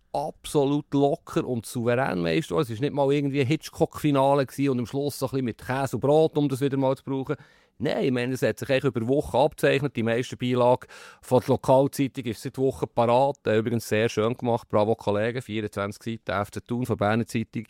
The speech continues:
Ähm, darf ich schnell sagen, an dieser Stelle, äh, wirklich schöne Ausgabe, wo man, wo, wo man nochmal sieht, was da alles passiert ist und was da alles für Figuren dahinter stehen. Aber es ist so,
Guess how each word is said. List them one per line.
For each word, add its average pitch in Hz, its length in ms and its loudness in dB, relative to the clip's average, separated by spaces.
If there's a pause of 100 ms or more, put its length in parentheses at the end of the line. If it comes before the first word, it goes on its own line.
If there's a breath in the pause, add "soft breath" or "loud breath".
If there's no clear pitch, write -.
(680 loud breath)
Ähm, 120 200 0
darf 110 160 -2
ich 110 60 -2
schnell 123 180 0
sagen, 139 180 4
an 139 60 2
dieser 135 180 4
Stelle, 135 480 4
äh, - 220 -10
wirklich 156 240 -2
schöne 151 400 6
Ausgabe, 139 580 4
wo 131 160 -6
man, 117 180 -4
wo, 78 320 -14
wo 127 140 -2
man 127 180 -4
nochmal 160 300 2
sieht, 208 320 2
was 147 180 -2
da 160 200 6
alles 160 260 2
passiert 220 560 -6
ist 165 120 -12
und 147 80 -4
was 135 140 0
da 135 120 0
alles 147 120 -2
für 127 100 -10
Figuren 156 420 -2
dahinter 143 360 -2
stehen. 143 300 -2 (640 loud breath)
Aber 107 180 -6
es 131 140 -6
ist 135 160 -8
so, 160 340 4